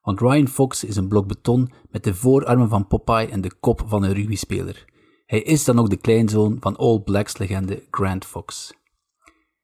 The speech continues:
Ik ken de naam Ryan Fox al enkele jaren, lang voor hij ijzelna de D P World Tour won. Ik herinner me dat Joost Luiten, bezoekers van de K L M Open, in tweeduizend zeventien de tip gaf om Foxy te volgen, omdat hij zo ontzettend ver sloeg.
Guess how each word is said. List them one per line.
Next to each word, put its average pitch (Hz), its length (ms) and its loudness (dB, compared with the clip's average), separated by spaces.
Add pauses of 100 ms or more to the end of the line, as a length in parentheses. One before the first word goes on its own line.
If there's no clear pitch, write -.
(540)
Ik 170 240 0
ken 139 160 4
de 117 60 6
naam 120 240 4
Ryan 110 240 4
Fox - 320 -4
al 110 100 -4
enkele 101 300 0
jaren, 95 400 -2
lang 127 380 4
voor 110 100 4
hij 107 160 4
ijzelna 113 680 2 (260)
de 104 260 -2
D 107 40 -4
P - 60 -8
World 92 320 2
Tour 92 160 -4
won. 92 280 -6 (520)
Ik 139 200 0
herinner 120 300 0
me 120 80 2
dat 101 180 0
Joost 135 320 2
Luiten, 123 280 4
bezoekers 120 400 0
van 107 140 -2
de 98 60 0
K - 80 -8
L 92 200 0
M 101 80 -4
Open, 131 380 2 (340)
in - 180 -6
tweeduizend 113 480 2
zeventien 98 480 -2
de 98 140 -2
tip - 180 0
gaf - 260 -2
om 95 120 -2
Foxy - 380 -4
te 101 120 -6
volgen, 98 420 -2 (240)
omdat 113 220 -2
hij 107 120 2
zo 123 240 2
ontzettend 110 560 -4
ver 101 140 -8
sloeg. - 520 -14